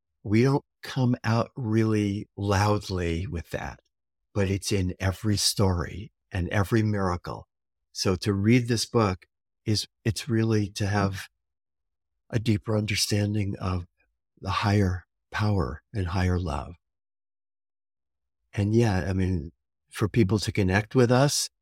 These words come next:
on our website, shared heart dot org. And, you know, we will be happy to share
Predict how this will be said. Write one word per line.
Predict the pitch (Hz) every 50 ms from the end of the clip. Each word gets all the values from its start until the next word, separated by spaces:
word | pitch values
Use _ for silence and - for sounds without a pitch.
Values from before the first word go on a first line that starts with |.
| _ _ _ _ _ _ _ _ -
on | - 107 98 95 95 95 95 98 101 - _ _ -
our | - 101 92 92 92
website, | 90 92 104 107 - - - 131 123 123 123 - -
shared | - - - - 107 104 104 101 101
heart | 95 101 101 104 107 - _ _ _ _ _ -
dot | - 95 87 87 85 -
org. | - 90 95 110 120 135 127 120 - _ _ _ _ _ _ _ _ _ _ _ _ -
And, | 101 95 92 92 92 90 90 - _ _ -
you | - 110 104
know, | 104 101 101 101
we | 101 98 95 98 95 101 98
will | 104 135 131 104 101 101 98 98 107
be | - - 101 92
happy | 87 90 104 113 135 - 120 107 101 95
to | - - 110 101 92 95
share | - - - - 107 104 104 104 107 104